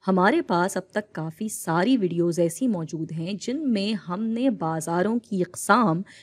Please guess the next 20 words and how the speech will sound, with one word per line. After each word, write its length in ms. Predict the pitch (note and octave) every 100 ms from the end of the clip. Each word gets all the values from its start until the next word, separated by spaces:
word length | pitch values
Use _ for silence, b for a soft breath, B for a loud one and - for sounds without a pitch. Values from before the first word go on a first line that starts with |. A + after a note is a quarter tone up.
| _
जिनको 300 | - C4 D#4+
मुआशियात 920 | C#4 F#3 E3+ E3+ - F#3 F3+ C4 C4+
में 200 | G3+ G3+ A#3
पढ़ा 420 | E3+ D#3+ F3+ A3+
जाता 320 | F3+ D#3+ B3
है, 260 | B3+ F3 F3 b b b _ F#4
उनके 260 | F#4+ F4
बारे 280 | G#3+ E3+ E3
में 260 | F3+ A#3+ D3+
बात 240 | D#3+ D#3
की 160 | - D3+
है। 120 | D3+ _ _ _ _ _ _ _ _ _
एक 160 | F3 E3+
तरफ 260 | F3+ F3 A#3+ _
हमारे 300 | - E3 D#3+
पास 260 | D#3+ D#3+ D#3+
होता 280 | E3+ D#3 E3
है 220 | D#3 F3
बेहतरीन 760 | D3+ D#3 C3 _ - D3+ E3 G3
मुकाबला, 520 | F#3+ G3 F#3+ G3 A3